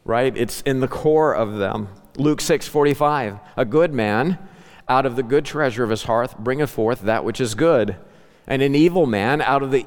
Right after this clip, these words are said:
evil treasure of his heart bringeth forth that which is evil."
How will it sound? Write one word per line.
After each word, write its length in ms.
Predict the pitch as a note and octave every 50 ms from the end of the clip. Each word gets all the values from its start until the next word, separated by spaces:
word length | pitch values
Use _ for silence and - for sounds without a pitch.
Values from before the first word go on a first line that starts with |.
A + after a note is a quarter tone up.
| -
evil 380 | - D3 E3 F#3+ G#3 F3 E3 C#3+
treasure 420 | - - - A2+ A2 G#2+ G2+ B2
of 60 | A2+
his 120 | G2 G#2 -
heart 440 | - A2 G2+ G#2 A#2+ C#3 - - -
bringeth 420 | A#2+ A2 B2+ C#3 C#3+ D#3 D3+ C#3+
forth 320 | - - B2 A#2+ B2+ C3+ G2+ G2 G2
that 300 | A2 A2 A2+ A#2+ - -
which 160 | A2 G#2 -
is 160 | - B2+ G#2+
evil." 560 | C#3+ E3 F3 D3+ C#3+ A#2 G2 G2 G2+ G2 -